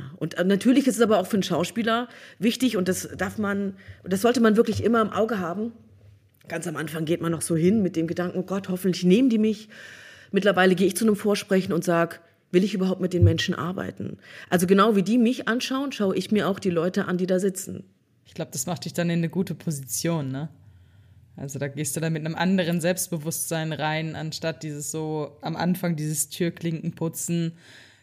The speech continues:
Speaker 2: dass du überall
Speaker 1: Mhm.
Speaker 2: streust, sondern da bist du dann eher so auf Augenhöhe und ich glaub, das merken die meisten dann auch.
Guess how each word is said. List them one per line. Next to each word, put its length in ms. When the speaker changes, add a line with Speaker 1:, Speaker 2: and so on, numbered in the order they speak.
Speaker 2:
dass 160
du 80
überall 280
Speaker 1:
Mhm. 180
Speaker 2:
streust, 560
sondern 540
da 160
bist 180
du 60
dann 140
eher 360
so 140
auf 160
Augenhöhe 500
und 140
ich 100
glaub, 140
das 180
merken 300
die 60
meisten 360
dann 160
auch. 240